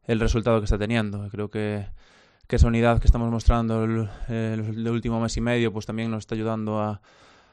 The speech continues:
a dejar las porterías a cero, a encajar pocos goles, a conceder pocas situaciones y, y creo que es una línea, una línea muy buena del equipo que, que debe de seguir así hasta, hasta el final de la temporada.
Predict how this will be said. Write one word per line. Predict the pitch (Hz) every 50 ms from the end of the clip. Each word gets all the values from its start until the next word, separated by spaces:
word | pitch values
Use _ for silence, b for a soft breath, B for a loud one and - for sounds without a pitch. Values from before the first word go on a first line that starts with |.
| b b _
a | 120 117
dejar | 117 110 123 117 117
las | 113 107
porterías | - 120 113 113 117 113 110
a | 110
cero, | - 143 143 143 135 135 127
a | 123
encajar | 117 113 117 123 113
pocos | 117 110 110 113
goles, | 120 127 135 135 131 127 120 117
a | 107
conceder | 110 110 107 117 107
pocas | 113 110 117 110
situaciones | 110 117 113 110 - 135 143 156 160 160 - -
y, | 120 110 107 107 104 101 - - -
y | 117 107
creo | - 110 110 107
que | 110
es | 110 - - - - b b b b b b b b b b _ -
una | 123 120 117
línea, | 120 120 117 117 117 113 113 113 110
una | 117 117 117 117
línea | 117 120 117 117
muy | 113 117 113
buena | 117 120 117
del | 113 113
equipo | 113 120 131 127 131 131
que, | 123 - 113 107 107 104 101
que | - 107 107
debe | 107 107 107
de | 104
seguir | - 110 104 104
así | 101 - -
hasta, | 101 - - 107 101 101 101 98 101 101 101 - - _ -
hasta | 107 - - 104
el |
final | - 107 107 104
de | 101
la | 101 98
temporada. | 101 98 95 110 117 110 95 92